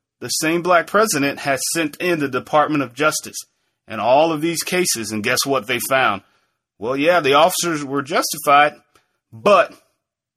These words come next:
we're gonna go ahead and say they're racist. Do you see a pattern here? That if they're not able to charge, indict, convict officers, it has nothing to do, nothing at all to do with the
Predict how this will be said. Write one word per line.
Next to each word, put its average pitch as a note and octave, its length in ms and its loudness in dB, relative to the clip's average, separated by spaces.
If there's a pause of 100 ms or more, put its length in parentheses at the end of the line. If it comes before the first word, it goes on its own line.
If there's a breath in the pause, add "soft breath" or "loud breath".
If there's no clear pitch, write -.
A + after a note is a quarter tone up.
(160)
we're D#3 160 -2
gonna D#3+ 200 0
go D#3+ 100 2
ahead D3+ 120 2
and C#3+ 120 0
say C#3+ 160 0
they're C3+ 120 0
racist. C3+ 500 -2 (1700)
Do D3+ 80 0
you G3 120 -2
see B3+ 220 -2
a E3 60 -2
pattern G3 400 0
here? A3+ 340 -4 (420)
That D#3+ 160 2
if C#3 100 -4
they're D#3+ 140 0
not F3+ 280 4
able F#3 220 0
to C#3 100 -2
charge, D3+ 680 2 (220)
indict, B2+ 520 0 (260)
convict B2 580 -4 (480)
officers, G3 720 -4 (600)
it E3+ 80 -8
has F3+ 220 -2
nothing G3+ 640 -2 (240)
to - 120 -12
do, C#3 600 -2 (680)
nothing F#3+ 400 -2
at E3+ 100 2
all E3 240 4
to D3+ 140 -12
do F3 360 -2
with C#3+ 200 -4
the B2+ 200 -4